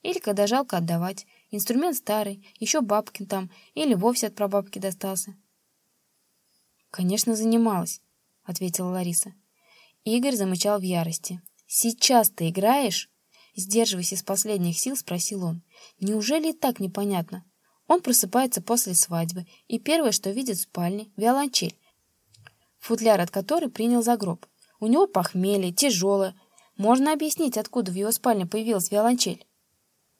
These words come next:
«Играю, конечно. Что ты вдруг злым стал?» Лариса проснулась окончательно. «Потому что ты нормально ничего сказать не можешь», заорал Игорь. «Могу. Что я должна сказать?»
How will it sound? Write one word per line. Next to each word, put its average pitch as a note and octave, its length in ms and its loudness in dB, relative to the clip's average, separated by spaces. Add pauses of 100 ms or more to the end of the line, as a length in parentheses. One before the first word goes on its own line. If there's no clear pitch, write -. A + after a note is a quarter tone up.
(320)
«Играю, D4+ 440 4
конечно. G#3+ 500 2
Что C4 180 0
ты E4 120 -2
вдруг D#4+ 240 -2
злым C#4+ 240 2
стал?» E3+ 340 -6 (380)
Лариса G#3 320 2
проснулась G#3 460 -2
окончательно. G3+ 680 -4 (1040)
«Потому B3 300 4
что B3 180 -4
ты B3+ 100 -2
нормально C4+ 420 4
ничего G3 320 0
сказать B3 400 2
не F#3 80 -2
можешь», E3+ 440 -4 (240)
заорал G3 380 -2
Игорь. F3 260 -8 (520)
«Могу. B3+ 540 2
Что - 200 0
я D#4+ 80 6
должна G3+ 320 2
сказать?» F3+ 460 -8